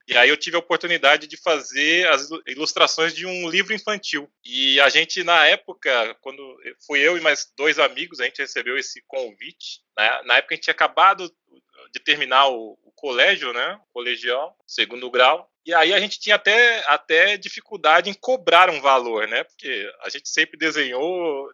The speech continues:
de graça pras pessoas. E aí, de repente, apareceu uma oportunidade de, de um trabalho, né? Profissional mesmo. O cara ia publicar o negócio.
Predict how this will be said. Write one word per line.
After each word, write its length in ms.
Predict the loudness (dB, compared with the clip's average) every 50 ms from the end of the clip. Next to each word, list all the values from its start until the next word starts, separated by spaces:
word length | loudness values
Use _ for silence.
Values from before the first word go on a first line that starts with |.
| _
de 100 | _ -14 -2
graça 420 | 2 4 6 6 6 6 4 0
pras 160 | -4 -6 -10
pessoas. 640 | -8 -10 -10 -10 -10 -12 -12 -12 -12 -12 -14 -16 _
E 80 | -16 -16
aí, 160 | -16 -16 -16
de 80 | _ -20
repente, 420 | -20 _ _ -20 -20 -20 -20 _ _ _ _ _ _ _ _ _ _ _
apareceu 520 | -16 -4 -2 0 0 0 -2 -2 -8 -8
uma 100 | -8 -8
oportunidade 680 | -10 -6 -6 -8 -8 -6 -10 -6 -2 0 0 0 -2 -6
de, 300 | -8 -8 -8 -8 -10 -14 _
de 80 | -20
um 40 | -20 -16
trabalho, 580 | _ -4 -4 -2 0 2 2 2 2 2 -4
né? 160 | -8 -10 -12 -10 _
Profissional 600 | -8 -8 -6 -6 -6 -4 -4 -2 0 0 0 0
mesmo. 500 | 0 0 2 2 4 4 2 -2 -8 -14
O 180 | -20 -20 _ _
cara 240 | _ -8 -8 -6 -8
ia 180 | -10 -10 -12
publicar 540 | -12 _ _ -16 -12 -12 -14 -4 2 4 4
o 80 | 4 4
negócio. 500 | 0 -2 0 0 -2 -2 -2 -6 -14